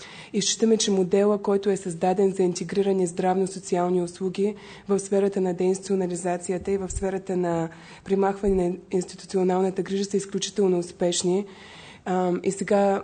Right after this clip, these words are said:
въпросът е в това да бъдат, а, да осигурим устойчивостта на тези услуги от една страна в следващия програмен период. А, от друга страна да помислим по какъв начин те ще бъдат, а, финансирани в бъдещето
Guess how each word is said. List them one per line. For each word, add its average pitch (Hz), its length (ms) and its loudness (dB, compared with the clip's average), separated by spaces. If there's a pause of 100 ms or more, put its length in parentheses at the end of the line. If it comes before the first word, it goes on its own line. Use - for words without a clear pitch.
(120)
въпросът 196 420 0
е 202 120 4
в 190 200 -2
това 196 200 2
да 190 80 2
бъдат, 196 460 0
а, 170 320 -2
да 180 260 -2
осигурим 202 400 2
устойчивостта 190 640 0
на 185 120 4
тези 185 280 0
услуги 190 580 0 (260)
от 196 140 2
една 185 280 4
страна 180 420 0
в 185 200 -2
следващия 190 520 -2
програмен 180 480 0
период. 175 440 -4 (500)
А, 185 280 0
от 185 120 -2
друга 226 260 0
страна 208 420 2
да 208 80 2
помислим 208 460 0
по 202 100 -6
какъв 220 300 -2
начин 202 440 2
те 208 120 2
ще 196 160 -4
бъдат, 202 360 0
а, 185 240 0 (340)
финансирани 202 600 4
в 190 140 0
бъдещето 202 840 0